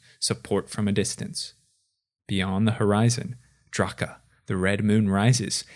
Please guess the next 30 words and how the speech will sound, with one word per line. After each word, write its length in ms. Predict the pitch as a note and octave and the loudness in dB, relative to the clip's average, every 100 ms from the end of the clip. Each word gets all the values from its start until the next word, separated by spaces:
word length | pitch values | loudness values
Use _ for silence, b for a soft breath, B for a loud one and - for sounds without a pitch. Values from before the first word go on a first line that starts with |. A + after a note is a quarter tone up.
| B | B
and 100 | A#2+ | -6
from 280 | A#2+ A2 B2 | -2 0 0
it 160 | A#2+ | 0
countless 420 | - A2+ - B2 - | -6 -8 -4 -2 -2
fearsome 380 | - G#2 - | -2 -2 0
dragons 580 | A#2 A#2 A#2+ A2+ B2 - | 2 2 2 0 -4 -6
will 80 | G#2+ | -4
bring 240 | G2+ A2 | 0 0
destruction 760 | A2 G2 - - B2 - F#2+ F#2+ | 0 -2 -4 -4 -6 -6 -6 -6
upon 340 | C3+ A#2+ F#2+ F#2+ | -8 -4 -4 -2
the 60 | |
mortal 320 | F2+ F2+ G2+ | -2 -2 -2
realm 340 | G2 G#2 G#2 - - B B - | -2 -2 -2 -8 -16 B B -4
as 100 | A#2 | 0
they 120 | F#2+ | -2
feed 360 | - A#2 B2 | -2 4 4
their 160 | A#2+ F#2+ | 4 0
overwhelming 600 | - G#2 A#2 A#2 B2+ C3+ | -2 -2 0 2 4 4
desire 560 | B2 A#2+ A#2 A#2+ - - b b | 4 4 2 0 -2 -10 b b
to 80 | - | -6
consume 580 | - F#2 - G#2+ G2 F#2 | -2 -2 -2 0 -2 -2
precious 460 | - F#2+ - - | -6 -6 -6 -6
magic. 480 | G2 F#2 - - - _ _ _ _ B B - | -6 -6 -8 -14 -20 _ _ _ _ B B 0
And 100 | C3 | 6
amidst 320 | B2 D#3 - | 6 4 0
the 80 | - | -6
turmoil 560 | - E3+ D#3+ A#2+ G2+ F#2+ | 0 4 4 4 2 0
that 160 | G2 | -2
will 180 | A2 G#2 | -2 -2
unfold, 560 | G2 - A#2 G#2 - | -2 -4 -4 -4 -6